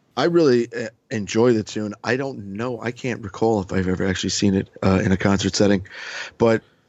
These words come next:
like, I got into the Crows with Southern Harmony, but Three Snakes is when I started listening to them, like, I really, and I remember, I can still remember that Nebuchadnezzar was the song that really drew me in. It was something about,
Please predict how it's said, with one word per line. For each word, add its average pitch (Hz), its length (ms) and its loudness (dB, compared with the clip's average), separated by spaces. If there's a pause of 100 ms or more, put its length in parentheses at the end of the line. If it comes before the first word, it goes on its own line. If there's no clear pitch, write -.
(160)
like, 175 160 0
I 123 80 4
got 123 220 2
into 131 240 -4
the 113 100 -4
Crows 104 380 -2
with 101 400 -6
Southern 101 300 -2
Harmony, 101 360 -2
but 87 220 -8 (420)
Three 120 220 2
Snakes 107 360 0
is 92 120 -6
when 92 120 -8
I 92 80 -4
started 90 400 -2
listening 90 540 0
to - 100 -6
them, 82 240 -8
like, 85 200 -10
I 87 60 -8
really, 95 360 0 (360)
and 98 260 2 (140)
I 104 100 2
remember, 98 560 2
I 98 120 -2
can 92 80 -8
still - 180 -2
remember 95 380 -2
that 92 180 -4
Nebuchadnezzar 95 680 -2
was 87 220 -4
the 92 80 -6
song 95 380 0
that 80 120 -10
really 95 380 -2
drew 95 180 -2
me 95 200 0
in. 92 140 2 (520)
It - 40 2
was 101 100 2
something 135 400 2
about, 113 400 0